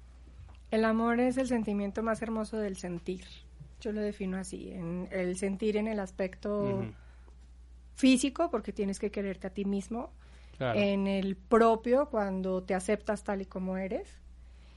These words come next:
Speaker 1: y en el personal, familiar, cuando estás dispuesto a recibir personas lindas en tu vida, como la familia, el
Speaker 2: Claro.
Speaker 1: hogar y todo aquello que te rodea,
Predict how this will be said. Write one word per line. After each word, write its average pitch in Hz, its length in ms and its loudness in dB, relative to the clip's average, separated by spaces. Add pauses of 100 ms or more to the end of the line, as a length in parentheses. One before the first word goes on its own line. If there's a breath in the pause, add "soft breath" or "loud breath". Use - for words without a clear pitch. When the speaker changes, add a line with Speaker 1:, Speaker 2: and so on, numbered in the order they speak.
(220 soft breath)
Speaker 1:
y 214 240 6
en 208 280 6
el 202 400 4
personal, 214 760 6
familiar, 202 680 2
cuando 196 360 0
estás 185 300 0
dispuesto 208 560 0
a 190 180 0
recibir 190 460 -2
personas 202 440 -2
lindas 196 360 -2
en 202 120 -2
tu 214 140 -2
vida, 208 300 2
como 196 360 -2
la 180 120 -2
familia, 190 880 -2
el - 100 -6
Speaker 2:
Claro. 170 160 2
Speaker 1:
hogar 190 580 0
y 196 100 -8
todo 202 260 2
aquello 208 380 0
que 208 120 -6
te 196 120 -4
rodea, 233 460 -2